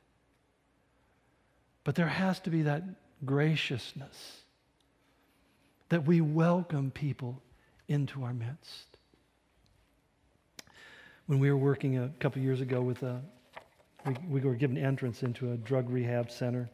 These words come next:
It was actually part of the judicial system, and they allowed us to go in there and, and share with some of the guys. And then the, some of the guys who had leaves, uh, they wanted to come to church, and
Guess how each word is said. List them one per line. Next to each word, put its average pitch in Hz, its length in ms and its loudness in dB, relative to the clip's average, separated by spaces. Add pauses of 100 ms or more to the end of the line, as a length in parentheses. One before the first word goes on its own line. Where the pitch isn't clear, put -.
(200)
It - 540 -20
was 127 100 -4
actually 127 280 0
part 127 260 0
of 113 80 -2
the 117 120 -4 (1200)
judicial 127 400 0
system, 123 420 -4
and 117 140 -2 (640)
they 120 460 0
allowed 123 340 2
us 113 80 -6
to 123 100 -6
go 120 200 0
in 120 200 2
there 117 220 0
and, 113 160 -4 (120)
and 117 200 -4
share 127 320 -2
with 123 140 -2
some 120 160 -2
of 113 60 -4
the 120 60 -4
guys. 113 440 -2
And 113 100 -2 (720)
then 139 200 4
the, 135 180 2
some 143 160 2
of 135 40 2
the 131 60 2
guys 127 340 2
who 151 160 2
had 123 400 0
leaves, 131 400 2 (640)
uh, 131 320 -6 (960)
they 139 200 4
wanted 135 320 2
to 127 60 2
come 127 280 0
to 123 60 -2
church, 139 580 2
and 117 240 -2